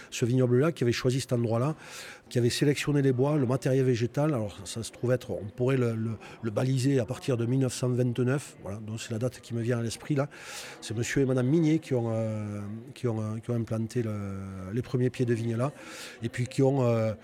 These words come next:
qui ont cerné ce terroir, qui ont, euh, défini aussi la manière de, de faire le vin, qui est sûrement issu des, des pratiques de l'époque, ça veut dire pressurage direct, avec un, un raisin légèrement founé, euh, foulé, euh, beaucoup de temps d'élevage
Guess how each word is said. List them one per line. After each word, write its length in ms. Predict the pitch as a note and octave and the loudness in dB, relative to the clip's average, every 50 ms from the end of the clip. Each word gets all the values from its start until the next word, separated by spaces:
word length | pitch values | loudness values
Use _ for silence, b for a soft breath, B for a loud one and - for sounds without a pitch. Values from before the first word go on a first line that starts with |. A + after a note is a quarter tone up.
| B B B B B - - | B B B B B -12 -4
qui 80 | - B2+ | 0 2
ont 280 | A#2+ A#2+ A#2+ A2+ A2 G#2+ | 2 4 2 0 0 -2
cerné 440 | - - D#3+ C#3 B2+ C#3 C#3+ C#3+ | 0 0 2 2 4 4 2 2
ce 100 | B2+ - | 0 -2
terroir, 640 | A2+ - C3+ A2+ G#2+ B2+ C3+ D3 E3 E3 C#3+ - - | -4 -4 -2 0 0 0 0 0 0 -2 -4 -8 -12
qui 140 | - - C#3 | -8 -2 0
ont, 260 | C3 B2 A#2+ A#2+ A#2 | 2 2 2 2 0
euh, 60 | A2+ | 0
défini 580 | G#2+ G#2+ C#3 C#3+ - - - D3 D3+ D#3 D#3 C#3+ | 0 0 0 0 0 -2 -2 0 2 4 4 4
aussi 280 | C3 B2 - - - D3 C3+ | 2 0 -2 -4 -4 -2 0
la 120 | B2+ A#2+ | 0 2
manière 400 | A#2+ B2+ B2 C3 C3+ C3+ B2+ A#2+ | 2 2 2 2 2 2 2 0
de, 480 | A#2 A2+ A2+ A2+ A2 A2 A2 A2 G#2+ G#2+ | 0 0 0 0 0 -2 -2 -4 -4 -2
de 100 | A2+ A#2+ | -4 -2
faire 220 | - - B2+ A2 | 0 0 0 2
le 80 | A#2 A#2 | 2 2
vin, 160 | C#3+ F3+ F#3+ | 2 2 0
qui 140 | - - B2 | 0 -4 -4
est 20 | |
sûrement 300 | - - C3 A#2+ A#2+ B2 | -2 0 0 2 2 2
issu 280 | B2+ B2 A#2+ - - C#3+ | 2 0 -2 -4 -4 -2
des, 400 | A#2+ A#2 A#2 A2+ A2+ A2+ A2+ A#2 | 0 2 2 2 0 -2 -2 -2
des 120 | A#2 A#2+ | -4 -4
pratiques 280 | - - B2 - C3+ A#2 | -4 -4 -6 -4 -2 0
de 80 | B2 | 2
l'époque, 300 | B2 A#2 A#2+ F3+ F#3+ F#3 E3+ | 0 2 2 0 -2 -2 -2
ça 140 | C#3 - A#2 | -6 -4 -4
veut 80 | A2+ A2 | -2 -2
dire 160 | A#2 A2 G#2 B B B B B | -2 -2 -4 B B B B B
pressurage 420 | - A#2 G#2+ - - A2 G#2+ A2 G#2 | -6 -6 -6 -4 -2 -2 -2 -2 -2
direct, 340 | A#2 G#2 B2 D3+ D#3 - - | -2 0 0 0 -2 0 -2
avec 240 | A#2+ G#2 G#2+ - | -4 -4 -4 -4
un, 180 | A#2 A2+ A2 G2+ B B B B B B B B A2+ | -4 -4 -4 -6 B B B B B B B B -6
un 240 | A2 A2 G#2+ G#2 F#2+ | -6 -4 -4 -4 -2
raisin 280 | A2 A2+ F#2 A#2+ A#2 | -2 -2 -2 -2 0
légèrement 480 | A2+ A#2+ C3+ B2 D3 C3+ C3+ C3 B2 A#2+ | 0 2 2 2 2 2 2 2 2 0
founé, 440 | - - A#2+ A#2+ B2 C3+ D#3+ D3+ - - C#3+ | -2 -2 -2 0 0 0 0 -2 -4 -2 -2
euh, 480 | C3+ A#2+ A#2 A2+ A2+ A2 G#2+ A2+ A2+ G#2+ | 0 0 0 -2 -4 -6 -8 -10 -12 -10
foulé, 380 | - - B2+ B2 C3 D#3+ E3+ B B B B B B B B B B B - | -6 -4 0 2 2 0 0 B B B B B B B B B B B -8
euh, 760 | A2 G#2+ G#2+ G#2 G#2 G#2 G#2 G2+ G#2 G2+ G2 G2 G2 G2 G2 | -6 -4 -4 -4 -4 -4 -4 -4 -4 -4 -4 -4 -6 -6 -2
beaucoup 240 | F#2+ C#3 D#3 - F3+ | 0 -2 0 2 2
de 80 | D#3+ D3+ | 2 4
temps 120 | - D#3 | 4 2
d'élevage 460 | C#3+ C3+ B2+ B2+ A#2 C3+ D3+ C#3+ D#3+ | 2 4 4 4 4 2 2 0 -2